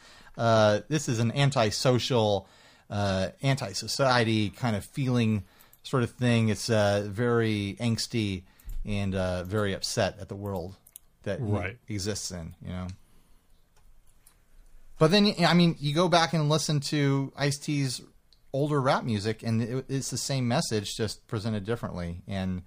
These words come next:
Speaker 2: Yeah.
Speaker 1: a little bit less
Speaker 2: Right.
Speaker 1: gory, a little bit less comical, I guess. Like, there's a lot of comical elements throughout this al-,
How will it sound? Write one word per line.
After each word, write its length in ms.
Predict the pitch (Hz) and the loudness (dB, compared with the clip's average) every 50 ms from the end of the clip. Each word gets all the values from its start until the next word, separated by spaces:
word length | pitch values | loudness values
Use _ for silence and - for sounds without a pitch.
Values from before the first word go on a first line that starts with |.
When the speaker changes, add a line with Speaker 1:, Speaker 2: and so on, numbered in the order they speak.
| - - | -10 -6
Speaker 2:
Yeah. 260 | 139 110 123 147 143 - | -2 -2 0 -2 0 0
Speaker 1:
a 60 | 135 | 2
little 200 | 127 147 160 156 | 4 4 4 4
bit 180 | - 160 160 139 | 4 2 2 2
less 520 | 131 131 135 131 127 113 120 127 - - - - - - - - - - - - - - - - | 4 6 6 6 6 4 2 0 -4 -6 -10 -16 -20 -20 -20 -20 -20 -20 -20 -20 -20 -16 -12 -10
Speaker 2:
Right. 100 | 123 101 | -6 -2
Speaker 1:
gory, 400 | - 127 117 131 147 170 180 190 | 0 0 2 2 2 2 2 2
a 60 | 175 | 2
little 200 | 156 147 143 143 | 2 0 0 0
bit 160 | 131 - - | -2 -2 0
less 200 | 139 139 131 - | 0 0 -2 -2
comical, 800 | - - - 120 120 135 151 160 - 175 185 202 208 202 190 - - - - - - - - | -6 -10 -10 -8 -6 -6 -6 -8 -6 -4 -2 -2 -2 -2 -4 -8 -14 -20 -20 -20 -20 -18 -18
I 40 | - | -12
guess. 300 | - - 180 202 196 - | -8 -4 -2 -2 -2 -2
Like, 100 | 175 147 | -2 0
there's 140 | - 170 147 | 0 0 2
a 60 | 151 | 2
lot 220 | 147 156 190 220 202 | 2 4 4 4 4
of 60 | - | 2
comical 520 | - - 151 151 170 170 160 - 120 117 | 0 0 2 4 4 2 0 -2 -4 -2
elements 480 | 104 120 147 165 135 101 92 - - - | 0 0 0 2 0 0 -2 -4 -6 -8
throughout 320 | - - - 117 113 92 | -8 -6 -2 -2 -2 -2
this 160 | 95 104 - - | -2 -6 -8 -4
al-, 400 | - 110 107 117 117 107 110 | -2 0 0 0 0 -2 -6